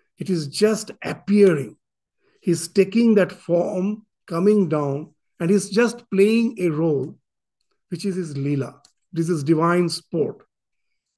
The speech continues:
One who understands that, <coughs> realizes that, as Sri Ramakrishna used to say a very nice thing,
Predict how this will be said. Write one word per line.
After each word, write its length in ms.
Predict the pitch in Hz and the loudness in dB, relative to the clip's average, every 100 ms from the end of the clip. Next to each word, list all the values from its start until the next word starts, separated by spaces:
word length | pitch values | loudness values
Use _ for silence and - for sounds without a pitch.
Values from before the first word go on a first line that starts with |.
| _ | _
One 640 | - 139 196 240 240 226 226 - | -8 -2 0 0 0 -4 -10 -8
who 160 | 170 | -8
understands 800 | 151 156 160 202 - 190 175 135 | -4 -2 0 -2 -4 -6 -4 -6
that, 160 | 139 131 _ _ _ _ _ _ _ _ _ _ _ _ _ _ _ _ _ _ _ _ - | -12 -18 _ _ _ _ _ _ _ _ _ _ _ _ _ _ _ _ _ _ _ _ -2
<coughs> 260 | - - 170 | 0 2 0
realizes 640 | 165 175 180 196 175 151 | 2 4 4 2 0 -4
that, 140 | 127 - _ _ _ _ _ _ _ _ - | -8 -16 _ _ _ _ _ _ _ _ -12
as 200 | 156 135 | -10 -6
Sri 100 | 170 | -4
Ramakrishna 520 | 160 180 190 196 190 | 0 0 0 -2 -2
used 140 | 185 185 | -2 -4
to 60 | |
say 140 | 165 170 | -6 -4
a 20 | |
very 160 | 165 | -2
nice 260 | 151 143 139 | -4 -4 -8
thing, 240 | - 139 | -14 -20